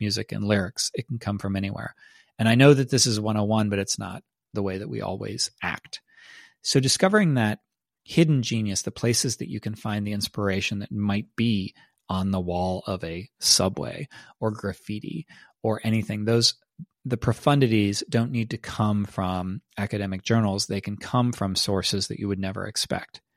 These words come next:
And the largest issue here to me is beyond just this prestige bias thing. It's a larger thing about what is the diversity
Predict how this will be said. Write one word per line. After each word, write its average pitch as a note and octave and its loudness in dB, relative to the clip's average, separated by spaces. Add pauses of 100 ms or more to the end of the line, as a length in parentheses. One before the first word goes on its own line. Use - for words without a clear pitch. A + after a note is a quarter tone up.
(960)
And B2+ 6 (560)
the C3+ 4
largest C#3+ 6 (180)
issue - 2 (320)
here G#2+ -2
to - -4
me G#2 -2 (520)
is B2 6
beyond A#2+ 6
just D3 4
this - 2 (340)
prestige G#2+ 2 (320)
bias - -2
thing. C3+ -10 (680)
It's - 2
a B2+ 4
larger A#2+ 2
thing G2+ -2
about F#2 -4 (560)
what A#2 2
is E3 2
the B2 0
diversity G2+ -2